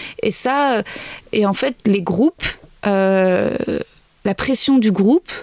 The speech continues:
et je pense que déjà, ouais, très jeune, euh, je me suis retrouvée dans une colo où le groupe, et tu vois, je,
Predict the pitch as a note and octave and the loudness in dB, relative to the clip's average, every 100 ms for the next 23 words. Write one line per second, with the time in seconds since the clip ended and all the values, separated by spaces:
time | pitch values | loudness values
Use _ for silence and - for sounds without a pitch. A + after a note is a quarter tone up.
0 | - _ - - - - - - F4 - | -18 _ -20 -20 -10 -4 -4 -2 -2 0
1 | G3+ A3 B3+ C#4+ D4 - C#4 A#3 B3 D#4+ | 0 2 2 0 -2 0 0 2 2 2
2 | B3 G3+ F#3+ - - - - - G3+ G#3 | 2 4 2 -2 -18 -18 -20 -4 2 2
3 | - A3 - A3 A3 F#3 G3+ - A3 G#3+ | 2 -2 0 2 2 4 2 4 2 4
4 | C4+ F4 _ _ - - _ _ - _ | 2 0 _ _ -20 -20 _ _ -20 _
5 | - - - A3+ G#3+ F#3+ G3 C4+ - - | -20 -20 -4 2 2 2 0 0 -2 -6
6 | G#3+ G3 G3+ A#3 C#4+ B3+ G#3+ G3+ G3+ | -4 -2 0 0 0 0 2 4 2